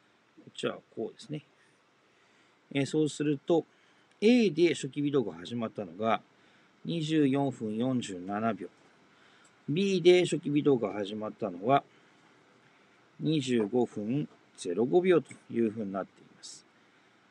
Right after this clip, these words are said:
じゃあ、この間は一体何秒間あるのかというと、二十八秒間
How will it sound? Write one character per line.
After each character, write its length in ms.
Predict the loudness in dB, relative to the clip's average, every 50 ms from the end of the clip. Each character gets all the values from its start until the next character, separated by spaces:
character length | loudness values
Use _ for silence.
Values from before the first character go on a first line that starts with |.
| _ _ -4
じ 100 | 2 2
ゃ 40 | 2
あ、 60 | 2
こ 260 | 2 -2 -4 -2 -2
の 200 | 0 0 -2 -4 -2
間 480 | 0 0 2 2 2 0 0 0 0 0
は 180 | 0 -2 -2 -4 _ _ _ _
一 100 | -14 -6
体 160 | -2 -2 -2
何 220 | 0 0 -2 0 0
秒 160 | 2 2 0
間 260 | 0 -2 -6 -6 -6
あ 60 | -6
る 80 | -8 -8
の 100 | -12 -10
か 180 | -6 -6 -6 -6
と 100 | -6 -10 -20 _ _ _ _ _ _ _ _ _ _ _ _ _ -16 -12
い 160 | -10 -8 -8
う 40 | -8
と、 400 | -4 0 2 4 4 4 2 0 -4 _ _ _ _ _ _ _ _ _ _ _ _ _ _ _ _ _ _ _ _ _ _ -6
二 300 | -4 -2 0 0 0 0
十 420 | 2 4 6 6 6 6 4 2
八 400 | -2 -6 -8 -8 -6 -4 -4 0
秒 220 | 4 4 4 4
間 160 | 4 0 -8